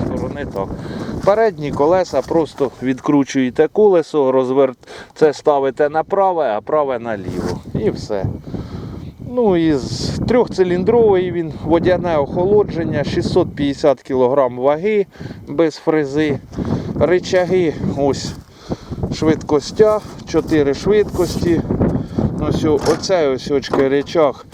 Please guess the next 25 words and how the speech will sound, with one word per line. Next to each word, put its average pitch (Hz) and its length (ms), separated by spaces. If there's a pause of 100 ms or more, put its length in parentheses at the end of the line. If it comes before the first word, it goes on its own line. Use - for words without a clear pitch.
(340)
Тобто 147 360
ось 143 240
зараз 151 220
в 147 40
мене 151 260
стоїть 202 440
на 143 120
четвертій, 110 760
оце 151 320
буде 143 360
нейтральна. 92 760 (640)
Ось 165 320
сюди 170 260
вперед 170 500
це 143 160
буде 147 340
задня 110 500
четверта. 104 800 (300)
Це 151 160
понижена 175 800 (460)
і 220 160 (460)
повишена. 110 640 (340)
І 226 120
так 190 260
само 196 400